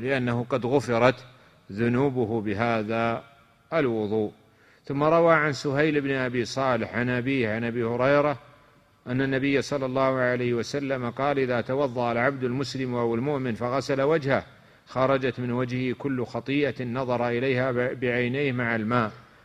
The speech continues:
أو مع آخر قطر الماء، فإذا غسل يديه خرجت من يديه كل خطيئة بطشتها يداه مع الماء"، بطشتها يعني عملتها،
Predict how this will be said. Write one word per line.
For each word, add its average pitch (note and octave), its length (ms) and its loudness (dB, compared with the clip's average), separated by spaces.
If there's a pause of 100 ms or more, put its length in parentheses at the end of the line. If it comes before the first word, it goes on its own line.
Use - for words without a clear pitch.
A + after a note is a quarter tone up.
(180)
أو C#3+ 260 6
مع B2 360 2 (340)
آخر C3+ 300 -2
قطر A#2+ 360 -2
الماء، A2 440 0 (420)
فإذا D3+ 380 2
غسل D3+ 340 0
يديه C#3+ 440 2
خرجت C#3 600 0
من C#3+ 140 -6
يديه C#3 320 0
كل C#3+ 340 -2
خطيئة C3+ 480 -2
بطشتها C#3+ 680 -4
يداه C#3 440 2 (420)
مع B2 340 0
الماء"، A#2+ 540 2 (440)
بطشتها B2 500 -4
يعني A#2 240 -2
عملتها، G#2+ 680 -2